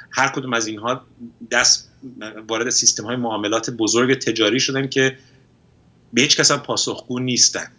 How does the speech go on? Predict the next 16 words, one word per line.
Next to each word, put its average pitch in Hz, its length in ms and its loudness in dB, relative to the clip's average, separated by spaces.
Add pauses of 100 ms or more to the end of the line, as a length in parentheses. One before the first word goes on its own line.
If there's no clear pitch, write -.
(360)
و 131 40 2
این 131 160 2
گروه 131 260 2
نیویورکی 127 640 2
ها، 156 480 2
اه، 120 180 -2 (280)
می‌گم 120 220 0
واقعاً 110 320 0
یه 127 100 -2
گروه، 120 340 0
اه، 131 260 4 (1120)
عملاً 107 420 0 (260)
خلاف 120 540 0 (640)
اقتصادی 117 520 0
واقعاً 104 320 0
می‌تونن، 104 380 -8